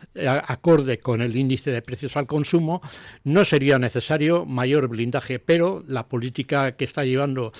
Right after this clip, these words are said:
en este momento el, del Estado español es la de someternos a un estrés permanente año a año,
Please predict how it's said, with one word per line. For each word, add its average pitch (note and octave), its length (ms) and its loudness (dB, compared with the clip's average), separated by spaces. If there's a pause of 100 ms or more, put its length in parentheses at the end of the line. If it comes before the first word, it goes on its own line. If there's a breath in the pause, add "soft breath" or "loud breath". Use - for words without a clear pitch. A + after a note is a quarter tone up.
(140 loud breath)
en A#2+ 160 -2
este C#3 160 -4
momento C3+ 460 -2
el, G#2+ 180 -4
del A2 180 -6
Estado C3+ 260 -4
español D3 440 -4 (220 loud breath)
es C#3+ 140 -2
la D3 120 2
de C3+ 100 0
someternos D#3 800 -2 (260 loud breath)
a A2+ 120 -2
un D3 200 2
estrés D#3 380 -2
permanente C#3 800 0
año C#3 500 0
a C3+ 60 0
año, D3 340 -4